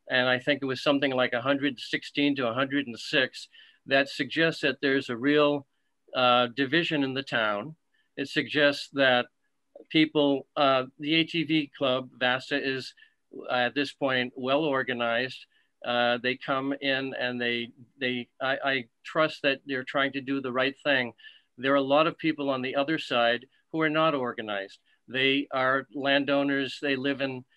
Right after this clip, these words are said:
the houses that the A T Vs go buzzing by. And as we know, the, two of the issues that are real problematic are noise and enforcement. The noise issue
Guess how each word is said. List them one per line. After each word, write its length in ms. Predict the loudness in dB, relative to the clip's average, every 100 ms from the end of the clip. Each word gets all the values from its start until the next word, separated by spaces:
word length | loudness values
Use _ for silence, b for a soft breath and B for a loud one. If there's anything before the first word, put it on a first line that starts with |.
| _
the 80 | -4
houses 680 | 0 2 0 -2 -6 -8 -16 _ _ _ -18 -8
that 440 | -2 2 2 2 -6
the 420 | -4 -2 -2 0
A 140 | 0 2
T 200 | 2 4
Vs 320 | 2 0 -2
go 240 | -2 -2 -2
buzzing 480 | -2 -2 -2 -4
by. 480 | -2 0 2 0 -4 _ _ _ _ _ 0
And 440 | 2 4 0 -4 0
as 240 | 0 0
we 100 | -2
know, 240 | 0 0 -2
the, 160 | -6 -10 _
two 160 | -2 -2
of 60 |
the 160 | 0 0
issues 300 | 0 -2 0
that 140 | 0
are 160 | 0 -4 -4
real 240 | -2 -2
problematic 720 | 0 2 2 0 0 0 0 -2
are 140 | -4 -4
noise 600 | -4 0 0 0 -4 -12 _ _ _ _
and 140 | -2 0
enforcement. 720 | -2 -2 -2 0 -4 -10 -10 _ _ _ _ _ -4
The 80 |
noise 420 | 0 4 4 2 0
issue 520 | -2 0 0 0